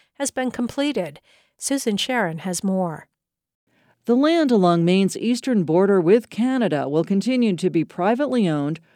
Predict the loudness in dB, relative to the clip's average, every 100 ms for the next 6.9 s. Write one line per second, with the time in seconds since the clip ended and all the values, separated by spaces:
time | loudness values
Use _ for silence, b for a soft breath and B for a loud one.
0 | b -4 0 2 0 0 -2 -4 -6 -6
1 | -6 -6 -4 -2 -2 -4 -8 -4 -2 -2
2 | -2 -2 -2 -4 -6 -4 -4 -4 -2 -2
3 | -2 -4 -4 -8 -6 -6 -4 -2 0 0
4 | -2 -8 b b -8 -2 0 0 0 0
5 | 0 0 -2 -4 -6 -4 -6 -4 -4 -2
6 | -2 2 2 0 -4 -4 -6 -6 -8